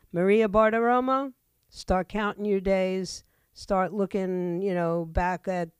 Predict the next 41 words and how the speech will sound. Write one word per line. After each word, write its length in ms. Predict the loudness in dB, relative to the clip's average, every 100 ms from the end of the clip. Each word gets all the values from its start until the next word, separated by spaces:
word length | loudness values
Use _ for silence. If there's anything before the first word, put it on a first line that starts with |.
| -4
uh, 380 | -2 -2 -4 -4
you 180 | -4 -6
know, 120 | -8
Fox. 340 | -6 -8 -8 -20 _ -12 -12 -12 -16 -10
Well, 200 | -2 -2
I 60 | -2
guess 460 | -6 -6 -14 -20
she, 360 | -20 -14 -12 -12
she 160 | -8 -8
would 100 | -6
be 160 | -4
out 200 | -4 -4
of 100 | -2
all 200 | 0 0
Fox 340 | 0 -4 -6 -8
stations. 560 | -8 -8 -8 -10 -10 -16 _ _ _
I 60 | -4
don't 100 | -2
think 140 | -4
C 180 | -4 -2
N 120 | -2
B 120 | -2 -4
C 160 | -4
is 80 | -4
gonna 160 | -4 -4
pick 140 | -2
up. 120 | -4 -6 -20 _ -4
These 200 | -4 0
guys 260 | 0 2
should 100 | 0
all 140 | 0 -2
start, 340 | -4 -4 -4
should 200 | -6 -2
all 160 | 0 -2
start 300 | -2 -2 -2
their 140 | 0
own 120 | 0 0
network. 400 | -4 -6 -10 -12 -20 _ _ _ _ -2
They 80 | 0
really 260 | 2 0
should. 380 | -2 -4 -4 -8